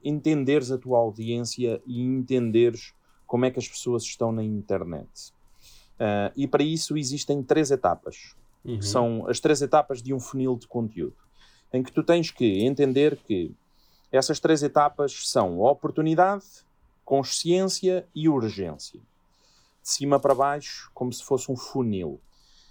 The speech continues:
Speaker 1: E na fase de oportunidade, que é o topo de funil, é onde tu tens as pessoas que estão numa fase de aprendizagem e descoberta e pessoas que estão numa fase de consciência ou ganho de consciência sobre o problema, a necessidade ou o desejo que elas têm,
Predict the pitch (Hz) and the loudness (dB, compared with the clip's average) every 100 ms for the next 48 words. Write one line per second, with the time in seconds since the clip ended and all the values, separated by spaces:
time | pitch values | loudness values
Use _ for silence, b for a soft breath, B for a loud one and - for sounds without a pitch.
0 | b _ - 143 185 214 190 160 170 165 | b _ -2 2 4 4 2 2 2 2
1 | - 135 113 95 95 - 104 95 139 143 | -2 4 4 4 0 -2 -2 0 0 0
2 | 139 104 - 104 110 120 101 - 117 151 | -2 -18 -12 -6 -4 -4 -6 -2 0 0
3 | 156 - 151 104 98 120 - - 147 143 | 0 -4 0 0 -2 -6 -6 -2 -2 -2
4 | - - 147 147 143 123 143 143 113 110 | -4 0 0 0 -2 2 2 2 -4 -2
5 | 98 101 143 165 160 143 117 156 160 123 | 0 0 0 0 -2 -4 2 2 2 -2
6 | 117 107 - 107 101 110 131 139 139 147 | -6 -6 -8 -4 0 2 0 -2 -6 -8
7 | _ _ - 113 - 143 139 - - 120 | _ _ -6 -6 -2 0 0 -2 -2 0
8 | 104 117 131 - 127 135 123 107 123 131 | 0 0 -2 2 2 2 0 -4 0 0
9 | 139 _ _ _ - 151 165 151 - - | -2 _ _ _ 0 2 2 0 -6 -4
10 | 127 131 151 131 110 107 143 160 151 120 | -2 -2 2 4 6 6 4 2 -2 -4
11 | 135 131 139 127 - - 147 170 151 - | -4 -2 -4 -4 -8 -6 -4 -2 -4 -4
12 | 104 95 139 127 127 - 135 123 143 127 | -6 -2 2 4 4 4 2 4 2 2
13 | 110 113 - 127 123 107 113 107 123 123 | 0 -4 -4 0 2 2 -2 0 2 2
14 | - 107 104 - 147 180 | 0 0 0 0 0 0